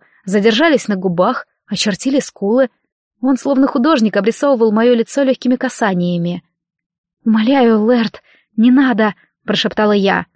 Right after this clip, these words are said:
«Анрей, зови меня по имени». «Я не смею, вы сюзерен моего мужа». Я нарочно упомянула Рика,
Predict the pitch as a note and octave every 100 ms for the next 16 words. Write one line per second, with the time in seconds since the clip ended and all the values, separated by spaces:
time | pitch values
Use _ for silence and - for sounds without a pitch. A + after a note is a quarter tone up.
0 | _ _ _ _ _ _ - G3 A3 G3
1 | F3 - _ - E3 F#3 F3+ A3+ C4 G3+
2 | A3 A3 G#3+ A3 F#3+ E3+ D#3+ - _ _
3 | _ _ _ _ _ A3+ A#3 A#3+ A3+ C#4
4 | D4 G3+ F#3 G#3 B3+ A#3 B3+ A3+ C4 C4
5 | B3 B3 C4+ D4 C#4 G#3 G3+ - _ _
6 | _ _ G3+ G3 F#3 G3+ - G3+ F3+ G3
7 | G3+ A3 B3+ D4 -